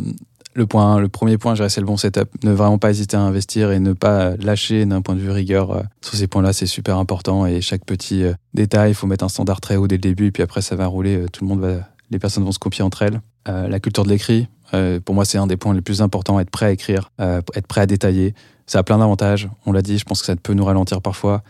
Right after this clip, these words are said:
euh, mais au moins on a des traces de tout. L'asynchrone, euh, pareil,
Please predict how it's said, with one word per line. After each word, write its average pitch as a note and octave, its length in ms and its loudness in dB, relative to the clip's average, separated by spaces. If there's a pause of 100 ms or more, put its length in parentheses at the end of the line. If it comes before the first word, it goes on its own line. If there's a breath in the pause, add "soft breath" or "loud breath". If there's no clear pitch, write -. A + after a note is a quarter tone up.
(460 soft breath)
euh, F#2+ 320 4
mais F#2 80 4
au F#2 40 4
moins G2 140 4
on G#2 40 2
a F2 40 2
des E2+ 60 0
traces F2 240 -6
de F2+ 100 -2
tout. D#2 240 -6 (240)
L'asynchrone, G#2 560 2 (240)
euh, F#2 580 0 (440)
pareil, F#2+ 260 0